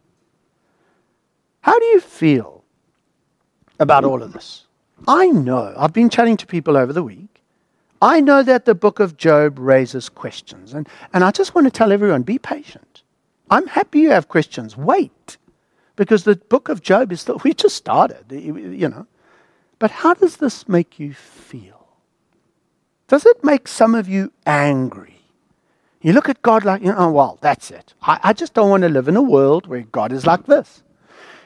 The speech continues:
If that's your response and you're angry,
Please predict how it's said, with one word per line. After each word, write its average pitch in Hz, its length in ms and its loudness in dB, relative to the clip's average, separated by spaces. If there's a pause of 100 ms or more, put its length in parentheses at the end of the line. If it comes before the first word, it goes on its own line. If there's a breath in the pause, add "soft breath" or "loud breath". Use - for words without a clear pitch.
(120 soft breath)
If - 180 -2
that's - 320 -2
your 214 180 6
response - 560 -6
and 135 120 -4
you're 208 200 4
angry, 165 640 0